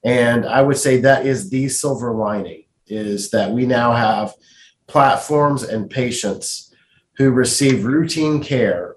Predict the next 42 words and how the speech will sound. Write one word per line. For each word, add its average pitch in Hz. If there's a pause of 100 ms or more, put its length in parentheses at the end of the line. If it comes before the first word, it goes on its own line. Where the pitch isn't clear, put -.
and, 110
and 107
routine 127 (600)
chronic 147
care 98 (140)
through 113
telehealth. - (360)
My 107
wife 117 (260)
last 120
week 117
did 110
a 104
telehealth 117
consult 127
for -
the 104
flu. 101 (640)
Uh, - (320)
to 110
your 98
point, 123
she 113
didn't 110
have 156
the 131
flu, 104
but 107
she 120
did 127 (440)
speak -
to 123
a -
physician 120
about, 107 (160)
um, 101
her 113
symptoms 120
and 113
got 110
a 104
prescription, 113